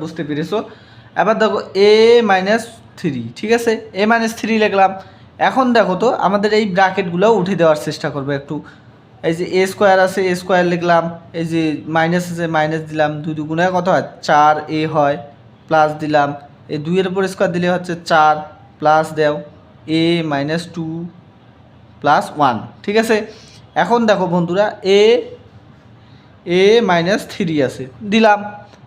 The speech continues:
ঠিক আছে? এখন এ স্কয়ার, এ স্কয়ার দিলাম। এখন দেখো তো ফোর এ আর এ, তাহলে ফোর এ থেকে যদি একটা এ বাদ দেয়, তাহলে কি হয়? থ্রি এ, ঠিক আছে? আর এখন দেখো তো বন্ধুরা, এটা তো ওয়ান, হ্যাঁ? দেখো তো চার আর একে কত হয়?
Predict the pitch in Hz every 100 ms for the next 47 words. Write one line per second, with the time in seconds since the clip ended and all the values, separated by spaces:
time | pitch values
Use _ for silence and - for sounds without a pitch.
0 | - 233 240 240 196 - - - - -
1 | 180 190 - - 214 233 240 226 226 220
2 | 220 208 196 214 202 180 190 202 160 202
3 | 226 226 226 233 202 208 226 269 - -
4 | - 185 190 - - 160 117 - - -
5 | 156 156 180 180 202 202 202 202 196 196
6 | 190 190 180 180 165 147 139 156 165 185
7 | 190 175 147 151 160 165 151 156 - -
8 | - _ - - 220 233 233 214 - -
9 | - - - 147 196 233 226 220 196 185
10 | 175 180 180 175 185 190 180 190 196 170
11 | 151 123 143 220 160 110 - - - -
12 | - - 175 185 214 - - 202 220 233
13 | 233 196 180 170 175 190